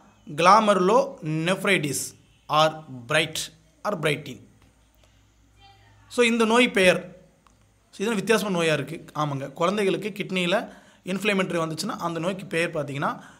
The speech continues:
glomerulonephritis or bright, ரெண்டுல ஏதாவது ஒரு பேர்.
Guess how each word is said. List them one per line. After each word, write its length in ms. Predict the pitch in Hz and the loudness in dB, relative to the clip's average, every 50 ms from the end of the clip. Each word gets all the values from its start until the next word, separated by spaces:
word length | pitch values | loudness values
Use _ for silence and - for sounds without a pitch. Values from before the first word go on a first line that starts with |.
| _ _ _ - | _ _ _ -2
glomerulonephritis 1000 | 143 160 175 185 185 175 151 156 180 240 240 165 156 151 165 160 147 135 139 123 - - - - - _ _ _ - | 2 2 4 4 2 0 -2 -2 -2 -2 -2 -4 -4 -2 -2 -2 -2 -2 -4 -6 -8 -10 -12 -14 -18 _ _ _ -2
or 220 | 143 165 208 190 147 131 | 0 2 2 0 -2 -4
bright, 220 | 143 135 131 - - - - _ _ _ _ _ _ _ _ _ _ _ _ | -6 -6 -6 -8 -12 -16 -16 _ _ _ _ _ _ _ _ _ _ _ _
ரெண்டுல 220 | - 156 180 196 190 | -8 -6 -2 0 2
ஏதாவது 160 | 170 175 180 | 2 4 2
ஒரு 100 | 160 135 | 2 0
பேர். 300 | - - - - - | -4 -10 -16 -18 -20